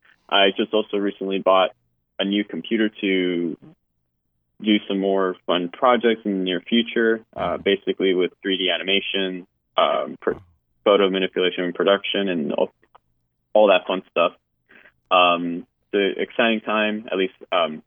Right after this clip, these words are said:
Speaker 1: when I started working, um, doing both with my full-time job and also freelancing, um, I've just been basically working a way to kind of save up to get this new computer. So, and I finally was able to buy it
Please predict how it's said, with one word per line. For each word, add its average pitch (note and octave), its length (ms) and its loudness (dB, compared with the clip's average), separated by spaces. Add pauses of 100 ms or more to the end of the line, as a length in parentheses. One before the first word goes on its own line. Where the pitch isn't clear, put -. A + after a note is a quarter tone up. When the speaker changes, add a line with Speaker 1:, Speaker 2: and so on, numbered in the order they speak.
(180)
Speaker 1:
when F#2+ 120 -2
I F#2+ 140 0
started G2+ 280 -2
working, F2+ 520 -4 (460)
um, E2 480 0 (360)
doing F#2 260 0
both F2+ 260 0
with F#2+ 140 -6
my E2 220 -4 (200)
full-time G#2 380 -2
job F#2+ 300 2
and E2+ 100 -4
also E2+ 240 -8 (100)
freelancing, F#2+ 640 -4 (540)
um, E2+ 460 2
I've - 180 -2
just - 160 -8
been F#2 260 -4 (680)
basically F#2+ 460 0
working F#2+ 340 0
a F2 40 -2
way F#2 160 2
to - 160 -12
kind F2 180 -4
of - 140 -8
save - 220 2
up F2+ 140 -4
to C3 100 -6
get F2+ 180 -2
this E2 160 -10
new D2+ 100 -6
computer. F2 540 -2 (240)
So, D#2 260 -2 (160)
and E2 140 -2
I E2 100 -2
finally F#2+ 300 0
was E2+ 160 -4
able F2 200 2
to - 140 -20
buy F2 180 2
it F2 100 -2